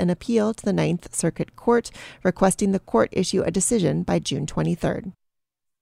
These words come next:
K C A W's Ezra Dan spoke with a local scallop fisherman who is bringing the delicacy to dinner tables in Sitka and Southeast with sustainability in mind.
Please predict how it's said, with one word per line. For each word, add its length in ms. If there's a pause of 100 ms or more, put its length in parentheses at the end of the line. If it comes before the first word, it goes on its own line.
(680)
K 140
C 240
A 60
W's 400
Ezra 260
Dan 380
spoke 320
with 120
a 60
local 320
scallop 460
fisherman 520
who 140
is 180
bringing 440
the 100
delicacy 640
to 80
dinner 260
tables 480
in 140
Sitka 500
and 220
Southeast 640 (320)
with 160
sustainability 920
in 220
mind. 460